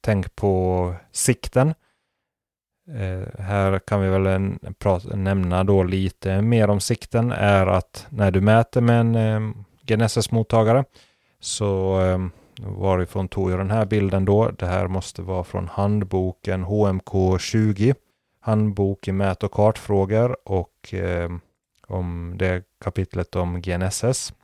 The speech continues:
Det är en väldigt bra skrift. Men där i tabell tre punkt två så nämns miljökategorier i samband med G N S S-mätning. Och då skil-, skiljer man på A B C-miljöer, lätt mätmiljö,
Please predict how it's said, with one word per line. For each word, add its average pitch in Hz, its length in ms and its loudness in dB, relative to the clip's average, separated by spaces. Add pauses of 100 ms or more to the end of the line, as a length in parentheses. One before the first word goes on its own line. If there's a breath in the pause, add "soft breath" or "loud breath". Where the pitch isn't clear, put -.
(120)
Det 92 80 -8
är 90 60 -2
en 92 260 -6
väldigt 92 280 2
bra 98 220 6
skrift. - 480 -2 (540)
Men 107 160 -4
där 107 180 4 (240)
i 104 140 -8
tabell 104 380 0
tre 110 240 0
punkt 101 260 -6
två 131 260 2
så 107 340 4 (920 loud breath)
nämns 110 360 0
miljökategorier 104 1000 6
i 98 60 2
samband 131 420 6
med 143 100 4
G 139 120 4
N 131 140 4
S 123 160 0
S-mätning. 92 580 -6 (200)
Och 101 120 -14
då 98 360 0 (160)
skil-, 110 340 -4
skiljer 104 280 0
man 95 180 -2
på 104 280 4
A 95 80 4
B 95 140 0
C-miljöer, 117 1300 0
lätt 117 260 0
mätmiljö, 123 680 2